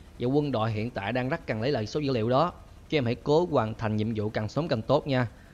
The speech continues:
Nếu như mà mắc sao sớm á, thì tốt nữa. Trên bộ đồ đó thì hiện tại tụi anh đang lắp đặt một cái máy quay, nó sẽ gửi dữ liệu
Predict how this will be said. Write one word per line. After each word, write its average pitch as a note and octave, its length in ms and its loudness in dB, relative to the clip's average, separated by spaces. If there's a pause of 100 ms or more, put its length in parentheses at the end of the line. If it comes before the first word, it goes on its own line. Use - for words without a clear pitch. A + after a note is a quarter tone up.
Nếu E3 140 4
như G3 120 4
mà B2 80 2
mắc C#3 180 0
sao D#3 120 4
sớm D3+ 300 4
á, F#3+ 80 2 (100)
thì A2+ 100 -4
tốt D#3+ 300 4
nữa. B2 280 2 (600)
Trên D3 100 2
bộ E3+ 140 6
đồ B2 240 6
đó B2+ 220 4
thì D3 60 0
hiện A#2 160 2
tại G#2 240 -4
tụi B2+ 140 0
anh B2+ 120 0
đang B2 180 0
lắp - 120 -2
đặt A#2+ 140 -4
một G2+ 120 -6
cái D3 80 -6
máy D#3 100 -2
quay, C3 280 4 (220)
nó C#3 140 0
sẽ C#3 140 0
gửi B2 200 0
dữ B2+ 100 2
liệu A#2 160 2